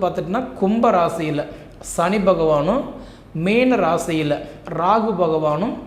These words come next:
இந்த மாசத்துல இருக்கிறாரு. இப்படி இருக்கக்கூடிய இந்த கிரக சேர்க்கையாகப்பட்டது மேச ராசிக்காரங்களுக்கு என்னென்ன மாற்றங்களை கொடுக்க போறாரு? இதுக்கிடையில வந்து பார்த்தீங்க அப்படின்னா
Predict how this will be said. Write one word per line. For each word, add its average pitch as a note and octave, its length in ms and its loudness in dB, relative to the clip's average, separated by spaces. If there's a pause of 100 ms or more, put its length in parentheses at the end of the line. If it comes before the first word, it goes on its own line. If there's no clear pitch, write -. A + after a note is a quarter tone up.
(140)
இந்த F3 160 0 (100)
மாசத்துல F3 500 -2 (360)
இருக்கிறாரு. D3+ 420 -2 (800)
இப்படி A3 300 0
இருக்கக்கூடிய G#3+ 580 2 (340)
இந்த A3+ 200 0 (180)
கிரக G3 280 4 (140)
சேர்க்கையாகப்பட்டது D#3+ 840 0 (440)
மேச G#3+ 400 0
ராசிக்காரங்களுக்கு E3 800 -2 (400)
என்னென்ன A3 320 0 (120)
மாற்றங்களை E3+ 540 0 (160)
கொடுக்க E3+ 280 -2
போறாரு? C#3 380 0 (880)
இதுக்கிடையில A#3 580 4
வந்து G3 220 0
பார்த்தீங்க F3 340 -2
அப்படின்னா D#3+ 360 0